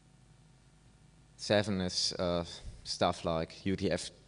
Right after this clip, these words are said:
eight format on ascii table or things like that, that things that do not belong to other sections.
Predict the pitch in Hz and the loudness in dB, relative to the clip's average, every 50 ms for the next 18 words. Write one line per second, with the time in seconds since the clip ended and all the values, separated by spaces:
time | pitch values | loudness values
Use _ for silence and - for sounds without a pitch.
0 | - - - - - 90 92 92 92 - - - - 87 85 87 87 87 85 85 | -20 -20 -20 -4 0 2 2 2 2 -2 -6 -6 -4 -2 0 0 0 0 0 2
1 | 85 85 - - - 85 85 85 85 - - 92 - - 98 87 - 92 82 82 | 0 0 -2 -2 -2 -2 0 -2 -2 -2 -2 -2 -2 -2 -4 -4 -2 -2 0 0
2 | 82 82 82 80 80 80 78 76 82 85 87 - - - 87 82 - - 82 78 | 0 0 0 0 0 0 0 -2 -2 -4 -6 -6 -6 -6 -6 -6 -6 -4 -4 -4
3 | 78 - - 92 98 104 - - - - - - - - - - - - - - | -4 -2 0 0 0 2 0 -4 -10 -12 -12 -16 -18 -20 -20 -20 -20 -20 -12 -8
4 | 87 85 - - - - - - - - - - - - - 107 98 90 - - | -8 -8 -8 -10 -18 -20 -20 -20 -20 -20 -20 -20 -20 -4 -2 0 0 0 -4 -6
5 | - - - - - - - - - - - 98 90 85 85 82 - - 82 80 | -10 -10 -10 -14 -18 -14 -8 -8 -8 -4 -2 -2 0 0 -2 -4 -4 -4 -4 -2
6 | 80 82 82 - 87 85 82 80 82 85 - - 80 80 - - - - 85 - | -2 -4 -4 -4 -4 -4 -2 -2 -2 -2 -2 -2 -4 -4 -4 -8 -14 -14 -14 -16
7 | - - | -18 -20